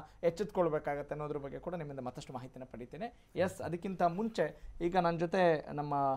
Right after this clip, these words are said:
ಕರೆಸ್ಪಾಂಡೆಂಟ್ ವೀಣಾ ಸಿದ್ದಾಪುರ ಲೈವ್ ಜಾಯಿನ್ ಆಗ್ತಾ ಇದ್ದಾರೆ. ಎಸ್ ವೀಣಾ, ಈಗ ತಾವು ಯಾವ ಭಾಗದಲ್ಲಿ ಇದ್ದೀರಿ ಮತ್ತು overall ಡೆವಲಪ್ಮೆಂಟ್ಸ್, ಲೇಟೆಸ್ಟ್ ಡೆವಲಪ್ಮೆಂಟ್ಸ್, ಐ ಟಿ ಅಧಿಕಾರಿಗಳಿಂದ ಏನಾದ್ರೂ ಇನ್ಫಾರ್ಮೇಷನ್ಸ್, ಕ್ಲೂಸ್ ಏನಾದ್ರೂ ಸಿಗ್ತಾ ಇದೆಯಾ? ಮತ್ತು, ಆ, ಈಗ ಐ ಟಿ ದಾಳಿಗೊಳಗಾದಂಥ,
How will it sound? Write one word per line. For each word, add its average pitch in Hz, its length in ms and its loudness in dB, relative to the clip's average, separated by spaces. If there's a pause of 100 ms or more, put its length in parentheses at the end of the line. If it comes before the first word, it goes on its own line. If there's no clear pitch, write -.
(300)
ಕರೆಸ್ಪಾಂಡೆಂಟ್ 175 640 0 (440)
ವೀಣಾ 262 360 10
ಸಿದ್ದಾಪುರ 240 380 8
ಲೈವ್ 202 240 6
ಜಾಯಿನ್ 214 200 8
ಆಗ್ತಾ 196 220 4
ಇದ್ದಾರೆ. 196 260 6
ಎಸ್ 247 240 10
ವೀಣಾ, 269 560 12
ಈಗ 294 260 2
ತಾವು 254 520 12 (140)
ಯಾವ 220 260 12
ಭಾಗದಲ್ಲಿ 214 460 8
ಇದ್ದೀರಿ 202 280 0
ಮತ್ತು 208 580 0
overall 233 420 12
ಡೆವಲಪ್ಮೆಂಟ್ಸ್, 208 560 6
ಲೇಟೆಸ್ಟ್ 180 400 0
ಡೆವಲಪ್ಮೆಂಟ್ಸ್, 196 580 2
ಐ 180 120 2
ಟಿ 214 100 2
ಅಧಿಕಾರಿಗಳಿಂದ 214 640 4
ಏನಾದ್ರೂ 214 320 0
ಇನ್ಫಾರ್ಮೇಷನ್ಸ್, 208 580 -4
ಕ್ಲೂಸ್ 233 460 -2 (280)
ಏನಾದ್ರೂ 202 260 4
ಸಿಗ್ತಾ 185 340 4
ಇದೆಯಾ? 208 240 4
ಮತ್ತು, 208 460 0 (240)
ಆ, 180 280 10
ಈಗ 180 160 4 (120)
ಐ 202 120 8
ಟಿ 240 220 2
ದಾಳಿಗೊಳಗಾದಂಥ, 233 840 8